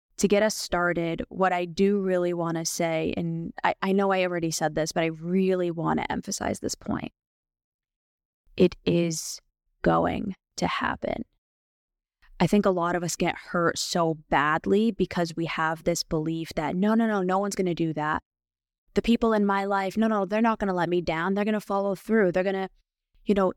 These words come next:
they, they really said, they said that this time they're gonna do it." Or my partner, you know, "They said that they're gonna keep trying and they really are, they're trying." Or whatever the case may be. People are going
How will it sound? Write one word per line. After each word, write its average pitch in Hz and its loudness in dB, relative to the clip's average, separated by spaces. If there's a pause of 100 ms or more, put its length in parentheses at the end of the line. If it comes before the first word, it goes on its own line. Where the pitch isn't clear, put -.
they, 220 4
they 226 2
really 233 0
said, 214 0
they 190 2
said - -2
that 220 -2
this 226 -2
time 202 0
they're 190 2
gonna 185 -4
do 175 0
it." - 0 (680)
Or 208 6
my 214 6
partner, 214 0
you 208 2
know, 196 -2 (240)
"They 208 4
said 247 0
that 247 -4
they're 233 0
gonna 214 0
keep - -2
trying 202 2
and 185 0
they 196 4
really 262 6
are, 214 4
they're 185 2
trying." 214 0 (540)
Or 185 6 (1040)
whatever 156 0
the 151 0
case - -2
may 107 -2
be. - -4 (1300)
People 214 4
are 175 0 (1040)
going 175 2